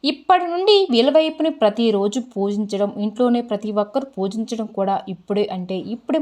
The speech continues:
మొదలుపెట్టండి. ప్రతిరోజు కూడా మీరు కనకధార స్తోత్రం పఠించడం, మరి హనుమాన్ చాలీసా పఠించడం చాలా అంటే చాలా ఉత్తమం. ఈ పరిహారాలు పాటించండి. మీరు అనుకున్న పనులన్నీ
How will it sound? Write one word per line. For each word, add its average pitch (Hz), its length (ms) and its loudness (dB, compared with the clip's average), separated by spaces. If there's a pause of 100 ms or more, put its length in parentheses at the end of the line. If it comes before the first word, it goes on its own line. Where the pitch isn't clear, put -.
మొదలుపెట్టండి. 190 560 -4 (500)
ప్రతిరోజు 220 640 0 (160)
కూడా 208 240 2 (200)
మీరు 202 180 -2 (160)
కనకధార 311 560 2
స్తోత్రం 226 420 -2
పఠించడం, 214 540 -2
మరి 202 220 0
హనుమాన్ 240 360 2 (120)
చాలీసా 220 280 -4 (100)
పఠించడం 269 440 2 (260)
చాలా 294 400 4
అంటే 277 160 2 (140)
చాలా 202 360 2 (120)
ఉత్తమం. 190 280 -10 (880)
ఈ 233 40 4 (180)
పరిహారాలు 208 680 0
పాటించండి. 185 460 -10 (340)
మీరు 269 320 2 (100)
అనుకున్న 269 340 0 (120)
పనులన్నీ 262 580 2